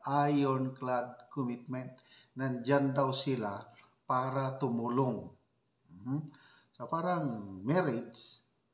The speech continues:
uh, walang divorce, walang iwanan. <laughs> Commitment eh,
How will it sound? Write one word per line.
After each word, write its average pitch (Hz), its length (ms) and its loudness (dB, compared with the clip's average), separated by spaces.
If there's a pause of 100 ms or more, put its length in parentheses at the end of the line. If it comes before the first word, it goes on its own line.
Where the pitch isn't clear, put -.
(400)
uh, 107 380 -8
walang 143 340 4
divorce, 120 560 4
walang 135 380 4
iwanan. 113 580 2 (400)
<laughs> 156 80 -6 (1400)
Commitment 220 500 -2
eh, 104 140 -6